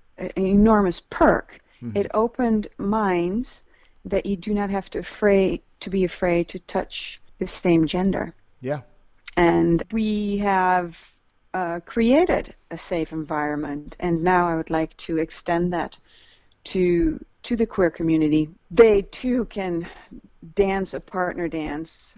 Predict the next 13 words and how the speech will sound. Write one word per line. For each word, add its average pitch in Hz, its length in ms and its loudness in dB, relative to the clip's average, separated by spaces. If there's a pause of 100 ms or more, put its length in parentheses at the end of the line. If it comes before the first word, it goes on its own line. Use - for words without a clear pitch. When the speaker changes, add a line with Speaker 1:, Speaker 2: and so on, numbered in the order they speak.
Speaker 1:
um, 156 560 -10 (460)
in 170 160 -4
any 156 260 -2
which 160 280 -4
way 175 160 -2
<laughs> - 160 -8
form 170 240 2
they - 160 -4
Speaker 2:
Mm-hmm. 156 80 -4
Speaker 1:
wish - 320 -6
to. - 320 -12 (200)
Speaker 2:
Mm-hmm. 104 260 -12 (160)
Speaker 1:
Yeah, 202 200 0